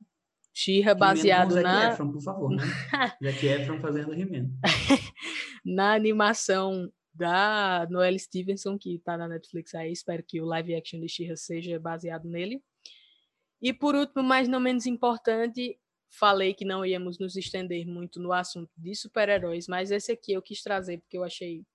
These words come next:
Speaker 1: foda. A D C confirmou aí no seu evento, grandíssimo evento online que rolou há um tempo atrás, que foi o D C Fandome, eles confirmaram que vai existir um live action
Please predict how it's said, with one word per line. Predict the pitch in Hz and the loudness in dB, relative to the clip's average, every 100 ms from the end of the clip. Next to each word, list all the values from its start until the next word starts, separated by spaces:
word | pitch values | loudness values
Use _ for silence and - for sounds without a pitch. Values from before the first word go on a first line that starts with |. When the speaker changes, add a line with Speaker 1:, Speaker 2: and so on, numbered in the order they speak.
| _ | _
Speaker 1:
foda. | - 170 170 185 247 | -12 -8 -8 -8 0
A | 196 202 | 2 6
D | 233 | 4
C | - - 196 214 262 _ - - | 4 2 4 4 2 _ -20 -6
confirmou | 208 202 - 220 202 175 180 | -2 -2 -2 -4 -2 0 2
aí | 175 170 | 2 -2
no | 175 | -8
seu | - 185 175 170 160 151 _ _ _ _ | -10 -8 -6 -6 -10 -14 _ _ _ _
evento, | 180 175 170 165 165 - 165 156 _ - - _ | 0 0 -2 -8 -8 -6 -8 -8 _ -20 -20 _
grandíssimo | 160 180 185 - 220 - | -6 -4 -4 -6 -6 0
evento | 208 202 190 196 | 0 0 -2 -2
online | 190 175 175 | -2 -4 -6
que | 175 180 | -8 -6
rolou | 180 170 165 165 156 _ - - - _ - | -4 -2 -4 -6 -8 _ -20 -20 -20 _ -8
há | 165 165 | -4 -4
um | 165 | -6
tempo | 170 190 185 | -4 -4 0
atrás, | 185 180 165 156 160 - | 0 0 -6 -6 -8 -12
que | - 175 | -14 -8
foi | - 175 | -4 -2
o | |
D | 170 180 | -2 -2
C | - 202 | 0 0
Fandome, | - 214 190 170 185 233 - _ - _ _ _ _ _ - | 0 -4 -4 -6 -6 -8 -12 _ -20 _ _ _ _ _ 4
eles | 196 226 233 - | 6 6 0 0
confirmaram | 240 226 233 220 214 226 233 | 0 0 0 2 2 2 -2
que | - 226 240 247 - | -4 -2 -2 -2 -8
vai | 175 208 226 | -2 2 2
existir | 233 226 - 208 | 0 -4 -4 -2
um | 208 | 0
live | 202 208 226 214 180 | 2 2 2 2 2
action | 185 - 214 | -2 -6 -6